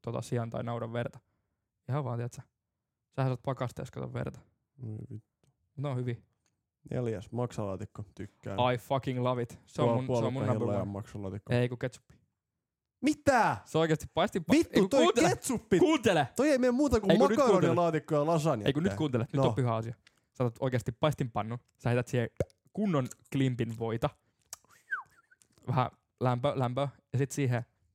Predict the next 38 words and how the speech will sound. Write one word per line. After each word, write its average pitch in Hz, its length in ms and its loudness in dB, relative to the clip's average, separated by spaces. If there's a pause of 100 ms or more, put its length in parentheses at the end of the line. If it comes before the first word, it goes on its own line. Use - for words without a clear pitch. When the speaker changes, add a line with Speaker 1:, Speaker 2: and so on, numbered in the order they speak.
(500)
Speaker 1:
paistinpannu, 120 500 -4 (280)
maksalaatikko, 131 600 -4 (560)
oi 120 140 -2
että, - 260 -4 (100)
rapeeksi 120 440 -4
se. 151 80 -4 (520)
Sä 123 60 -20
tiedät, 117 160 0
että 117 140 -4
riisi, 120 220 -2
kun 113 80 -10
se 113 60 -6
paistuu, 110 300 -10
se, 110 60 -12 (680)
oi 110 60 -10
vitu 117 200 -8
rapeet. 117 340 -6 (420)
Sit - 80 -20
sä 131 60 -4
vedät 120 160 -2
se - 160 -6 (240)
lautaselle 120 380 -4 (600)
Heinziin 135 380 0
niin 123 160 -6
vitusti 127 340 -6
siihen 123 200 -12
päälle, 123 260 -10 (100)
kerja - 340 -2
tarkenee. - 400 -10 (160)
Speaker 2:
Ei 139 60 2
kun 165 180 2
hyi 220 220 4
Speaker 1:
Ja 131 80 4
se 180 280 4
on, 131 60 0
Speaker 2:
perse. 120 300 0
Speaker 1:
se - 260 0
on. 120 240 -6